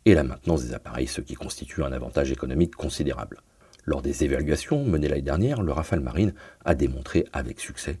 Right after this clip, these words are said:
sa capacité à décoller à partir d'un tremplin avec une charge utile suffisante pour mener à bien ses missions. Cette caractéristique est cruciale pour l'Indian Navy, qui souhaite remplacer ses avions mig vingt-neuf K et disposer d'un appareil capable d'opérer depuis le nouveau porte-avions Stobar de la marine indienne,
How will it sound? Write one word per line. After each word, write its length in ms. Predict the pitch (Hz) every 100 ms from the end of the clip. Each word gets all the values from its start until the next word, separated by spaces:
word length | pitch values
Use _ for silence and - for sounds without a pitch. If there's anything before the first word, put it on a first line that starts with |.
| -
sa 180 | -
capacité 560 | - - 69 - - 65
à 20 |
décoller 460 | 64 67 65 98 -
à 120 | 98
partir 260 | - - -
d'un 140 | 71
tremplin 420 | - 64 62 65 - - - -
avec 320 | - 95 -
une 100 | 71
charge 240 | - 65 64
utile 220 | 62 -
suffisante 520 | - - - 67 82
pour 160 | - 65
mener 300 | - 82 78
à 80 | -
bien 200 | 80 80
ses 180 | -
missions. 320 | 69 65 - - _ - - _ -
Cette 220 | - -
caractéristique 720 | - - - 57 - 101 -
est 60 | 71
cruciale 520 | - - 80 147 151
pour 160 | - 76
l'Indian 280 | 69 65 62
Navy, 460 | 64 69 95 165 - - -
qui 120 | - -
souhaite 260 | - -
remplacer 420 | - - 69 -
ses 220 | - 71 67
avions 220 | 64 -
mig 240 | 80 101 90
vingt-neuf 480 | 78 - - -
K 200 | - 101 120 - - -
et 100 | 135
disposer 480 | 98 - - 65 71
d'un 140 | 69
appareil 320 | 64 60 60
capable 360 | - - 69 67
d'opérer 300 | 71 67 69
depuis 260 | - -
le 80 | 67
nouveau 320 | 67 87 117
porte-avions 520 | - - - 64 64 60
Stobar 680 | - - - 65 69 107 85
de 80 | 67
la 80 |
marine 260 | 67 67 65
indienne, 340 | 65 76 101